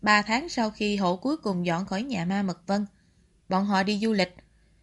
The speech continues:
sau đó không thấy tung tích nữa, được xếp vào án treo. Hộ gia đình đó, họ Phương. Không tồi. Độ sốc pha sữa, đường kính và đường viên vào cà phê, đẩy đến trước mặt Trần Dương.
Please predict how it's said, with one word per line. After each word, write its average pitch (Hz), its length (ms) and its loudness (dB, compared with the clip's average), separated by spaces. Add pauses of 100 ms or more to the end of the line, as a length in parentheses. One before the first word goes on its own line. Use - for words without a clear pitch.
(140)
sau 196 220 4
đó 202 220 4
không 214 260 -2
thấy 233 140 0
tung 196 240 -2
tích 254 200 -4
nữa, 185 280 -2 (520)
được 202 200 2
xếp 320 300 0
vào 180 160 4
án 254 320 0
treo. 220 280 0 (600)
Hộ 175 180 0
gia 208 240 2
đình 175 260 0
đó, 240 340 0 (360)
họ 156 220 0
Phương. 208 300 -2 (1120)
Không 220 340 2
tồi. 160 360 -2 (760)
Độ 190 220 2
sốc 320 260 0
pha 226 180 6
sữa, 196 420 -2 (220)
đường 185 240 0
kính 277 340 -2
và 220 120 6
đường 180 240 0
viên 214 240 0
vào 185 160 0
cà 175 160 0
phê, 226 300 0 (480)
đẩy 185 220 6
đến 247 220 0
trước 320 180 -2
mặt 185 260 -2
Trần 180 240 0
Dương. 208 220 0